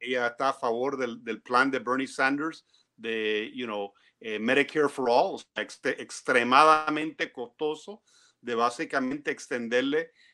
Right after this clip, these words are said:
el, el Medicare a, a toda la población norteamericana. Y, y en, y en,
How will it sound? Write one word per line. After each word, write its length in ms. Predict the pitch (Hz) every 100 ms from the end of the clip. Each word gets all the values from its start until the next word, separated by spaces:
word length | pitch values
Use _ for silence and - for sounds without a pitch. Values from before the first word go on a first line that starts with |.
| _
el, 360 | 127 113 110
el 160 | - 117
Medicare 600 | 113 131 139 151 190 180
a, 180 | 123 120
a 100 | 113
toda 200 | 123 135
la 100 | 135
población 460 | 135 123 - 135
norteamericana. 720 | 120 123 123 - 156 214 165 -
Y, 340 | 117 135 123
y 40 |
en, 120 | 127 -
y 100 | 127
en, 260 | 120 127